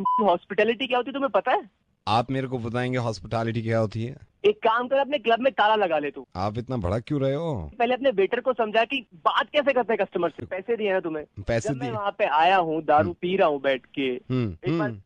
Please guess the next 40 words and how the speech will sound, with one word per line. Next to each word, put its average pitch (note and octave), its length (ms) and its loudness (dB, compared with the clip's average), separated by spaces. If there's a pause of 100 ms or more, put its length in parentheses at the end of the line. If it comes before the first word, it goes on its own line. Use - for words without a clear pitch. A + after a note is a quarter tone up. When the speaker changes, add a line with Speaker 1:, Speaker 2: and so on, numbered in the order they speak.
Speaker 1:
मैंने G#3 140 -4
उसको A#3 160 -2
एक B3 80 2
बार B3 100 4
बोला, A#3 180 2
"आइस A3+ 220 2
ला A3 60 6
के F3 120 -6
दे।" C#3 120 -12 (100)
Speaker 2:
हम्म। B2 220 -4 (180)
Speaker 1:
दोबारा C4 280 4
बोल C#4 160 -2
रहा C#4 100 4
हूँ, A#3+ 80 4
"आइस B3+ 200 2
ला C4 80 6
के G3 140 -2
दे।" D3 220 -6
Speaker 2:
हम्म। C#3+ 200 0
Speaker 1:
तू D#4+ 100 -8
मुंह F4+ 140 -2
बना F4+ 160 6
रहा C#4 120 2
खड़ा A3+ 140 0
होके G#3 120 0
बैठ। F#3+ 200 -4
Speaker 2:
मेरी D3+ 260 -6
बात B2+ 240 -2
सुनिए, F2+ 440 -10
आपने B2+ 340 -2
दो A#2+ 160 -4
बार C3 180 0
उससे B2+ 220 -4
Speaker 1:
नहीं, G#2 120 0
Speaker 2:
आइस A2 160 -6
Speaker 1:
आप F#3+ 120 0
Speaker 2:
मांगी। D#3 220 -4
Speaker 1:
मेरी G#3+ 140 -8
Speaker 2:
नहीं, C4 100 -2
Speaker 1:
बात A3+ 240 -4